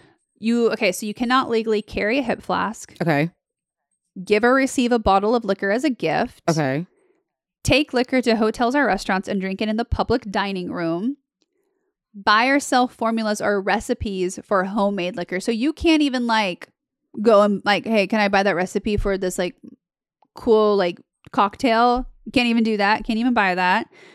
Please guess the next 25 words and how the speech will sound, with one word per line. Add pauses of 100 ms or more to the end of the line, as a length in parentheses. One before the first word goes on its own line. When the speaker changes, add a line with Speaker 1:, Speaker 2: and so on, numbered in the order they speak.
(280)
Speaker 1:
Uh,
you
can't
ship
liquor
for
beverage
use. (200)
You
can't
store
liquor
in
any
place
except
in
your
home. (140)
You
cannot
display
liquor
signs
or